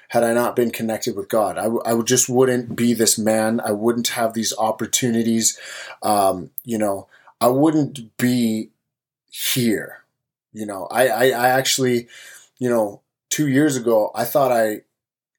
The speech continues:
you know, messed up to the point where I didn't think I was ever gonna come back from it. And, um, and luckily I did, you know, and not only did I just come back from it, I, I persevered. I've gone to levels that,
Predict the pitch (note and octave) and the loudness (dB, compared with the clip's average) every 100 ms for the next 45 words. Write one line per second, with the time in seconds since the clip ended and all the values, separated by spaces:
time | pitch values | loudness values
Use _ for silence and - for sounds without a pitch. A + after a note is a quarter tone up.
0 | _ _ _ C3+ A2 G#2+ B2+ B2 C3+ B2+ | _ _ _ -6 -6 0 0 2 2 2
1 | B2 _ - C#3 A2 - C#3 B2+ A2+ A2 | 0 _ -4 -4 -4 -2 0 0 -2 0
2 | A2+ C#3+ B2 C3 A#2+ A2 G#2+ B2+ B2 G2+ | 2 2 0 0 0 0 0 2 0 -2
3 | - G#2+ G#2+ G#2+ - F#2+ E2+ _ _ _ | -6 -8 -6 -8 -10 -12 -14 _ _ _
4 | _ - A#2 G#2+ G#2 G2+ G#2+ G2+ G2 F#2+ | _ -16 -8 -6 -6 -6 -4 -4 -4 -12
5 | _ _ - _ _ _ - A#2 C#3+ D3 | _ _ -20 _ _ _ -4 2 2 2
6 | D#3 C#3+ C#3 C#3 D3+ E2+ - _ _ _ | 2 4 4 4 2 0 -8 _ _ _
7 | A2+ G#2 G#2 - A2+ A#2 C3+ C#3+ C#3+ C3+ | -12 -8 -6 -4 -2 2 4 4 4 2
8 | C3 B2+ A#2 B2 - B2 A2+ A#2 C3 - | 4 2 2 -2 -2 -4 0 0 0 -4
9 | G#2+ G#2 - A#2 A2+ - A2+ B2+ - D#3+ | -6 -6 -2 -2 -2 -4 -4 -4 -4 -4
10 | C#3+ C3+ F#2 G#2+ C3+ B2+ F2+ - - - | -2 -2 -4 -2 2 2 0 -8 -20 -20
11 | - - A#2 - C#3 C#3+ C3 - C#3 A#2+ | -14 -6 -4 2 2 2 0 0 2 2
12 | A2+ G#2+ C3 C3 B2 G#2+ A#2 A2 G2+ | 0 2 2 4 2 2 0 0 -2